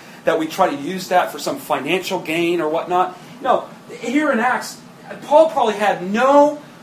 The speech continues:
awareness. You know, you gotta understand, there's probably thousands of people around him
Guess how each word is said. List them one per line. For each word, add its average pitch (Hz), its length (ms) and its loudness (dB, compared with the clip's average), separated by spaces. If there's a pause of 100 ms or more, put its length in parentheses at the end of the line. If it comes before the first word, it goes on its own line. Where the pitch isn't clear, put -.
awareness. 190 1000 2 (360)
You 302 80 0
know, 220 180 4
you 285 100 2
gotta 233 220 4
understand, 214 520 -4
there's 240 240 0
probably - 380 -4
thousands 247 760 -4
of 262 160 -10
people 226 280 -8
around 190 280 -6
him 196 180 -14